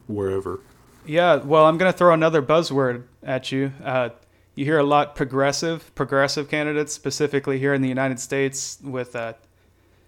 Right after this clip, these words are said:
Speaker 2: Bernie Sanders, uh, A O C, Alexandria Ocasio-Cortez. Uh, you know, they're labeled with the term progressive, and every other major,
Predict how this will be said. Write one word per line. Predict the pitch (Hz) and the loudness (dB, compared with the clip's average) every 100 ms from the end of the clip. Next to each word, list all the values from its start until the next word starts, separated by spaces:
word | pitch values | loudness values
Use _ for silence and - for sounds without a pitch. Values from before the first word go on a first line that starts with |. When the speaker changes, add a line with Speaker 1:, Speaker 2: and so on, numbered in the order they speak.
| _ | _
Speaker 2:
Bernie | - 131 147 139 | -10 -2 0 0
Sanders, | 147 139 135 135 131 131 123 | 0 -2 0 0 0 -2 -6
uh, | 123 113 113 _ _ _ - - _ - | -8 -8 -10 _ _ _ -20 -20 _ -2
A | 147 | 2
O | 143 | 2
C, | 139 147 139 139 135 | 2 -2 -2 -2 -4
Alexandria | 139 135 139 135 131 | -4 -2 -2 -2 -2
Ocasio-Cortez. | 127 135 127 123 135 135 139 135 135 - _ _ _ _ _ | -2 -4 -4 -4 -4 -2 -2 -2 -4 -14 _ _ _ _ _
Uh, | - 127 123 - | -8 -6 -6 -8
you | 147 | -10
know, | 120 | -8
they're | 117 139 | -2 0
labeled | 139 135 131 127 | 2 0 -2 -8
with | 127 | -10
the | 131 | -10
term | - 135 127 120 _ | -6 -4 -2 -6 _
progressive, | - 123 131 151 - 120 117 - _ _ _ _ _ _ _ - | -12 -4 0 0 -2 -8 -10 -14 _ _ _ _ _ _ _ -4
and | 147 139 127 123 - _ _ _ _ _ _ - | 0 2 0 -4 -12 _ _ _ _ _ _ -2
every | 160 160 156 | 0 2 4
other | 156 143 127 127 - | 4 4 2 -4 -18
major, | 143 151 160 139 139 127 | -8 -2 -2 0 -2 -4